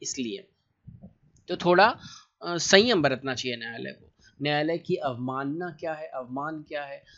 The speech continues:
अवमान मतलब कंटेम्प्ट का तात्पर्य है किसी न्यायालय की गरिमा, प्राधिकार के प्रति अनादर प्रकट करना, अनादर प्रकट करना, मतलब डिसरिस्पेक्ट,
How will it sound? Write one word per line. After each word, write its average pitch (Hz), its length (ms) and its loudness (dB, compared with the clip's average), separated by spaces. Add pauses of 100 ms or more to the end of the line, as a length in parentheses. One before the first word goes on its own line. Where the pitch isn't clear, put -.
(260)
अवमान 170 500 0
मतलब 208 280 -2
कंटेम्प्ट 135 760 -4 (440)
का 208 140 4
तात्पर्य 190 460 4
है 185 120 2
किसी 180 280 2
न्यायालय 160 360 6
की 160 160 -2
गरिमा, 143 480 4
प्राधिकार 143 720 8
के 175 60 -4
प्रति 170 400 -2
अनादर 175 500 6
प्रकट 120 420 -4
करना, 110 340 -12
अनादर 165 460 8
प्रकट 117 400 -2
करना, 104 220 -12
मतलब 170 440 -2
डिसरिस्पेक्ट, - 840 2